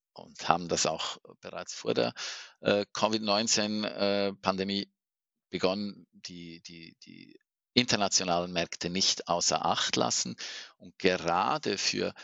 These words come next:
Fernmärkte sind natürlich diese Rundreisen, wie wir sie ja auch machen. Wenn wir schon mal nach Australien oder nach, in die U S A reisen, dann wollen wir ja auch mehrere Sachen sehen, dann reisen wir herum, da,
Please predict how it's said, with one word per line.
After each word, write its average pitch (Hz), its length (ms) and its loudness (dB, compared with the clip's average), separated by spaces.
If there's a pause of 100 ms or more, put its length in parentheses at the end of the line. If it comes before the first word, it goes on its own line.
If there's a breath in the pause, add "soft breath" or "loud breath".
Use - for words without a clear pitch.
(160 loud breath)
Fernmärkte 113 1000 2
sind - 220 -2
natürlich - 300 -4
diese - 300 -2
Rundreisen, 104 640 -2
wie 113 120 2
wir 131 180 4
sie 127 120 2
ja 95 120 2
auch 110 260 0
machen. 82 360 0
Wenn 120 200 4
wir 113 140 4
schon 110 300 0
mal 101 200 4
nach 101 240 0
Australien 95 600 0
oder 90 180 -4
nach, 92 220 -6 (320 loud breath)
in 107 100 -10
die 101 120 2
U 98 100 4
S - 140 2
A 98 100 4
reisen, 92 280 0 (360 loud breath)
dann 101 280 -8
wollen 95 180 -12
wir 95 120 4
ja 98 120 4
auch - 160 -6
mehrere 95 360 0
Sachen 92 260 0
sehen, 107 240 2
dann 98 140 0
reisen 104 380 2
wir 90 120 2
herum, 104 280 0 (580 loud breath)
da, 95 300 4